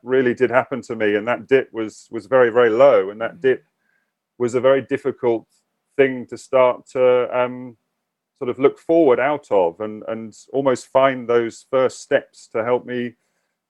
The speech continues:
Speaker 1: sort of move forward in my life.
Speaker 2: So am I, just to understand a little further, that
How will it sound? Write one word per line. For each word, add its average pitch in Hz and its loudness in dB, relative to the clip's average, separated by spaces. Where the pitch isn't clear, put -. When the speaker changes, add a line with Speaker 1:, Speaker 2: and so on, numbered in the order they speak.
Speaker 1:
sort 120 -6
of 120 -8
move 131 -2
forward 160 2
in 107 0
my 95 -2
life. 95 -2
Speaker 2:
So - -8
am 240 -6
I, 269 -10
just - -18
to 196 -14
understand 190 -12
a 170 -10
little 165 -8
further, 160 -14
that 170 -6